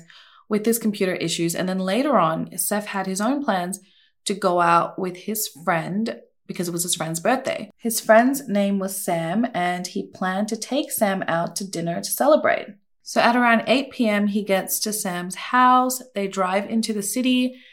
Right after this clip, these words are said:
They go to Planet Hollywood for dinner, and then they go to a video game arcade.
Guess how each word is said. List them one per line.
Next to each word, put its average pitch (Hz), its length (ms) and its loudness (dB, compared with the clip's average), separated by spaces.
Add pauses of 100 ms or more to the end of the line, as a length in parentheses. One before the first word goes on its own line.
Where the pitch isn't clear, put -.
(500)
They 190 460 2
go 202 180 4
to 214 140 -2
Planet 185 320 0
Hollywood 190 420 0
for 202 80 -6
dinner, 247 560 2
and 185 180 2
then 180 360 -2
they 180 200 -2
go 185 240 0
to 190 200 -2
a 190 80 0
video 170 260 -2
game 165 320 -4
arcade. - 600 -4